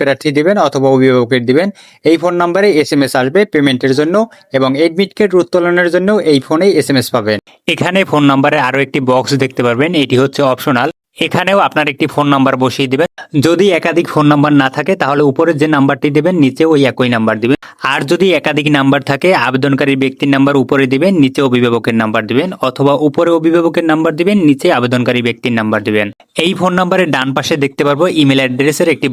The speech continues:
বক্স রয়েছে, এই ইমেল অ্যাড্রেসটি অপশনাল, যদি কারো ইমেল অ্যাড্রেস থাকে এখানে দিতে পারেন। যারা স্মার্টফোন ব্যবহার করেন অবশ্যই ইমেল অ্যাড্রেস আছে, আপনাদের প্লে স্টোর খোলা আছে, ওই প্লে স্টোরে আপনার Gmail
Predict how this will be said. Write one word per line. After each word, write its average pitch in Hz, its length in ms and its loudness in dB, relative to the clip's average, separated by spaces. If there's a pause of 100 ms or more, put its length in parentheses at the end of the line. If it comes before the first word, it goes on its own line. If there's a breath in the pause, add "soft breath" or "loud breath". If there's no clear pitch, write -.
বক্স 127 200 0 (100)
রয়েছে, 117 240 -2 (220)
এই 156 160 4
ইমেল 165 200 2
অ্যাড্রেসটি 147 400 0 (120)
অপশনাল, 131 380 0 (140)
যদি 139 260 0
কারো 139 220 0
ইমেল 131 180 2
অ্যাড্রেস 127 280 0 (100)
থাকে 135 180 -4 (100)
এখানে 131 220 -2 (100)
দিতে 135 200 -2
পারেন। 107 180 -2 (440 loud breath)
যারা 127 160 -2 (160)
স্মার্টফোন 190 420 -2
ব্যবহার 165 300 0
করেন 175 160 0 (100)
অবশ্যই 135 320 0
ইমেল 127 180 2
অ্যাড্রেস 131 380 -2
আছে, - 120 -4 (160)
আপনাদের 123 360 -2 (100)
প্লে 131 180 0 (100)
স্টোর 131 240 -4
খোলা 131 240 0
আছে, 175 200 -8
ওই 139 140 2
প্লে 123 260 0
স্টোরে 156 260 -2
আপনার 123 260 -2
Gmail 135 240 2